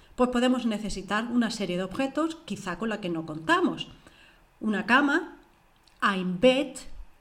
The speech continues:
una lámpara, eine Lampe. Nos faltaría quizá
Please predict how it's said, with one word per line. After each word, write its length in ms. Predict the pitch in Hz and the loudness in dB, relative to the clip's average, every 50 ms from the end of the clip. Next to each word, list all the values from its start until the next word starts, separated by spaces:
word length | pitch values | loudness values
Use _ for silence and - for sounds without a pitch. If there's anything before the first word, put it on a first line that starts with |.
| - - - - _ _ _ _ - | -20 -20 -20 -20 _ _ _ _ 2
una 260 | - 247 247 226 208 202 | 6 6 6 6 6 4
lámpara, 720 | 208 214 240 269 277 277 262 247 247 262 277 - - - - _ _ _ _ _ _ _ _ - | 4 4 4 2 2 2 0 0 0 -2 -4 -6 -10 -18 -20 _ _ _ _ _ _ _ _ 4
eine 540 | 214 208 202 208 208 202 202 196 196 190 | 6 6 6 6 4 2 0 0 -2 -2
Lampe. 680 | 196 196 208 233 269 285 294 277 - 269 302 392 415 - - - _ _ _ _ _ _ _ - | 0 0 0 0 0 0 -2 -2 -2 -4 -4 -4 -6 -10 -20 -20 _ _ _ _ _ _ _ -4
Nos 200 | 202 190 180 - | -4 -4 -4 -4
faltaría 520 | 214 190 180 - 196 190 196 202 196 196 | -4 -4 -4 -4 -4 -4 -2 -2 -2 -2
quizá 600 | 190 202 - - 208 190 190 196 190 - - | -4 -6 -6 -6 -4 -4 -4 -4 -8 -12 -18